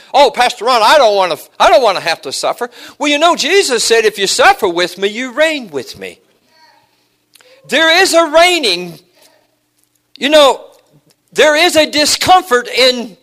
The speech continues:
progressing with God. It's just like the analogy I use.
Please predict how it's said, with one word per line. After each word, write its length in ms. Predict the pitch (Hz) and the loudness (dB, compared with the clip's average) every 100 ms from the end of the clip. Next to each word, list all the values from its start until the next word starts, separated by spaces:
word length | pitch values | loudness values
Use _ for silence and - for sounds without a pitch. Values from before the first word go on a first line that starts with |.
| _ | _
progressing 800 | 240 240 262 277 - 165 123 104 _ _ _ _ _ _ _ _ - | -8 -2 0 0 -4 -8 -16 _ _ _ _ _ _ _ _ _ -4
with 180 | 196 | -4
God. 320 | 196 190 113 - _ _ _ _ _ _ _ _ _ _ _ _ _ | 0 0 0 -8 _ _ _ _ _ _ _ _ _ _ _ _ _
It's 160 | 202 202 | -6 -4
just 180 | 269 - | -4 0
like 400 | 269 247 170 - _ _ _ _ _ _ _ _ _ _ _ _ _ _ _ _ | 0 0 -6 -20 _ _ _ _ _ _ _ _ _ _ _ _ _ _ _ _
the 160 | 170 220 | -2 0
analogy 580 | 226 277 262 202 254 | 2 2 0 0 0
I 80 | 240 | 2
use. 640 | 240 294 277 156 - - | 2 0 -4 -4 -12 -16